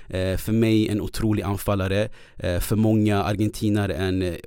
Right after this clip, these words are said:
urusel anfallare. Eh, har väl... Eh, alltså all, näthinnan för alla tyvärr är väl de där tre finalerna nästan i rad. Först V-, V M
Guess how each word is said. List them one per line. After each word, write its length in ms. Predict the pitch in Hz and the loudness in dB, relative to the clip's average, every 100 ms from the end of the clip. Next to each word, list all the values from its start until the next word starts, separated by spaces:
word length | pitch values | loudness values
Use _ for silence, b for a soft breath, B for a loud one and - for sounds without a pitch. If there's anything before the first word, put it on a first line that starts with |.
| - - | -10 4
urusel 680 | 139 127 117 135 127 120 | 6 6 4 4 4 2
anfallare. 600 | 107 107 - 104 98 110 117 B B B B B | 2 0 2 2 2 0 -4 B B B B B
Eh, 580 | 98 92 95 95 85 - | -2 0 0 0 -2 -2
har 300 | 110 110 107 | 2 4 4
väl... 460 | 98 104 101 101 | 2 2 2 2
Eh, 580 | 101 95 95 92 90 80 57 50 60 50 50 50 64 - - - - | 2 2 2 0 -2 -6 -8 -12 -12 -12 -14 -16 -18 -18 -16 -16 -6
alltså 220 | 131 131 | 0 0
all, 320 | - 139 139 139 | 2 4 4 6
näthinnan 680 | 147 160 143 - 165 156 127 | 8 8 6 4 6 6 6
för 140 | 131 | 2
alla 260 | 123 120 117 | 2 2 2
tyvärr 560 | - 113 123 101 101 - | 0 0 2 2 -2 -6
är 140 | - 113 | -2 -2
väl 300 | 104 104 98 | 0 -2 -2
de 140 | 104 | -2
där 140 | 104 104 | -2 -2
tre 240 | - 113 | -2 -2
finalerna 540 | - 113 110 98 87 | 0 2 2 0 -2
nästan 320 | 90 98 101 101 | -4 -4 -4 -2
i 120 | 110 | 0
rad. 300 | 107 98 87 - B B B B | 2 0 -2 -10 B B B B
Först 460 | 120 101 - - - _ - _ - | -2 0 -2 -6 -20 _ -20 _ -16
V-, 220 | 101 98 110 | -12 -12 -12
V 420 | - 104 104 113 104 | -10 -4 0 2 2
M 260 | 110 117 | 0 0